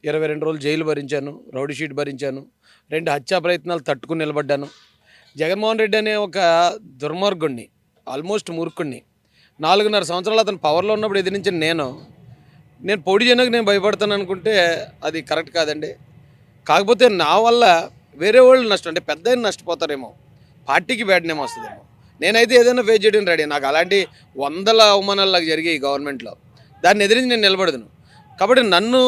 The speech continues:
అవమానిస్తే నేను భయపడలేదు, నన్ను బెదిరిస్తే భయపడలేదు, నా మీద హత్య ప్రయత్నం చేస్తే భయపడలేదనే నేను ఎంతో అత్యంత గౌరవించే చంద్రబాబు నాయుడు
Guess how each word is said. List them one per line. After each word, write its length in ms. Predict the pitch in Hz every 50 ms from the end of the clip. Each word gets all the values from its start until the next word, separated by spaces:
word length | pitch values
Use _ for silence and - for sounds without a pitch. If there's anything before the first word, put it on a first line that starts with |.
| 254 254 240 208 - 165
అవమానిస్తే 480 | 185 208 220 240 240 233 - - - 233
నేను 400 | 220 226 220 208 202 190 175 -
భయపడలేదు, 540 | - 165 180 165 180 175 139 160 151 135 127
నన్ను 220 | 139 147 170 185
బెదిరిస్తే 360 | 175 185 185 190 208 - 220
భయపడలేదు, 580 | 202 170 165 165 156 165 139 147 143 127 113 120 _ _ _ _ _ _ _ _ _ _ -
నా 120 | 147 165
మీద 160 | 196 220 220
హత్య 200 | 214 208 151 214
ప్రయత్నం 340 | 196 180 208 196 165 190 190
చేస్తే 180 | 180 175 - 190
భయపడలేదనే 720 | 156 156 156 143 156 139 143 147 143 139 143 156 208 247 302 403 392 339 _ _ _ _ _ _ _ _ _ _ _ _ _
నేను 500 | - 156 160 175 185 226 254 262 254 208 196 170
ఎంతో 200 | 165 156 - 220
అత్యంత 360 | 214 208 156 190 202 202 180
గౌరవించే 500 | 180 165 170 170 170 170 170 156 - 180 170
చంద్రబాబు 380 | 160 - 147 143 147 151 160 160
నాయుడు 220 | 156 151 143